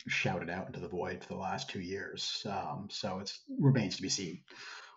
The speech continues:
where that lands. But I think those who are predisposed to want this scaled back or eliminated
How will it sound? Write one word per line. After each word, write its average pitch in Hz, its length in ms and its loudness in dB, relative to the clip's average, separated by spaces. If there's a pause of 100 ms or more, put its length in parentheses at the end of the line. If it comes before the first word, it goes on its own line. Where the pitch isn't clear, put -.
(160)
where 147 160 12
that - 200 8
lands. - 380 0
But 104 160 0
I 95 80 0
think 104 260 -2
those 135 300 10
who 123 100 4
are - 40 -2
predisposed - 840 2
to 98 180 2
want 95 240 -2
this 98 140 0
scaled 92 340 0
back 92 240 0
or 92 60 -6
eliminated 87 520 -4